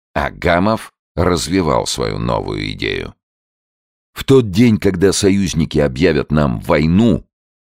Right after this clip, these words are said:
мы провозгласим их военными преступниками.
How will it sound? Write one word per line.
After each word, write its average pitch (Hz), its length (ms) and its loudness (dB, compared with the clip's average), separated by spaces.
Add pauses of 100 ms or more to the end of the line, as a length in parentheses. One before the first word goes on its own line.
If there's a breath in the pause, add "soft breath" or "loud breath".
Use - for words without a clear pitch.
(120)
мы 117 300 4
провозгласим 82 800 0
их - 100 -6
военными 73 580 2
преступниками. 60 1040 -6